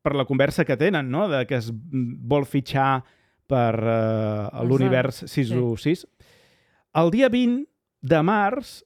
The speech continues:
Speaker 1: es va oficialitzar, o sigui, va ser quan va haver-hi oficial la compra de, de Disney de
Speaker 2: Ah.
Speaker 1: Fox. Aleshores, bueno, són uns di-, uns sis dies abans, però
Speaker 2: Clar,
Speaker 1: no,
Speaker 2: com
Speaker 1: no
Speaker 2: que veu que s'enfonsa, <laughs> diguéssim, aquí Fox ho comprarà, vull anar a l'empresa que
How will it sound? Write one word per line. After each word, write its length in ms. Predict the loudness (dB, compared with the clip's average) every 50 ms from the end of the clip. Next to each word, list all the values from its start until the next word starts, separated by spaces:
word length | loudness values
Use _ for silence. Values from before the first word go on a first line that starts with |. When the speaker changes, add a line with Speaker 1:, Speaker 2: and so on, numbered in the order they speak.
| -4
Speaker 1:
es 160 | -2 0 2 2
va 80 | 2 2
oficialitzar, 880 | 2 0 0 0 2 2 2 2 2 2 2 4 4 4 4 2 0 -2
o 60 | -4
sigui, 220 | -4 -4 -2 0 0
va 60 | -2
ser 160 | 0 -2 -4
quan 540 | 0 0 -2 0 0 -2 0 0 0 0 0 0
va 60 | 2
haver-hi 260 | 2 2 2 2 2
oficial 500 | 0 0 0 -2 -2 0 0 2 2 2
la 120 | 2 2
compra 480 | 4 4 4 4 4 2 -2 -4 -4 -6
de, 200 | -4 -4 -2 -2 -2 -2 -2 -4 -4 -6 -8 -10 -12 -14 -16 -16
de 100 | -16 -16 -10 -2
Disney 400 | 2 2 2 4 4 0 0 0
de 60 | 0
Speaker 2:
Ah. 40 | -2
Speaker 1:
Fox. 520 | -2 0 0 -2 -2 -4 -10 -18 -20 -20 _ _ _ _ _ -2
Aleshores, 400 | -2 2 2 2 2 2 0 -2 -10 _ _ _ _ _ _ _ _ _
bueno, 200 | 0 2 2 2
són 200 | 2 4 4 6
uns 220 | 6 4 2 2 0
di-, 120 | -2 0 2
uns 140 | 2 2 4
sis 200 | 4 2 4 4
dies 240 | 6 6 6 6 6
abans, 400 | 4 4 4 4 2 0 -2 -4
però 320 | -2 0 2 2 4 4
Speaker 2:
Clar, 200 | 4 4 4 4
Speaker 1:
no, 40 | 4
Speaker 2:
com 120 | 2 0 2
Speaker 1:
no 40 | 2
Speaker 2:
que 100 | 2 2
veu 240 | 2 2 2 0 2
que 160 | 2 2 2 2 0 0
s'enfonsa, 580 | -2 -4 -6 -6 -4 -6 -6 -6 -4 -6 -6 -6
<laughs> 380 | -6 -4 0 0 0 2 0 0
diguéssim, 480 | -2 -2 -2 -2 -2 -4 -6 -6 -4
aquí 320 | -4 -6 -6 -6 -6 -8 -6
Fox 300 | -4 -4 -6 -4 -4 -6
ho 60 | -6
comprarà, 500 | -6 -6 -4 -4 -2 -2 0 0 0 0
vull 160 | 0 -2 -2 -2
anar 220 | 0 0 0 0
a 80 | 0 0 0 -2 -2
l'empresa 460 | -2 -4 -4 -4 -4 -2 -2 -2 -4 -2
que 140 | -2 -4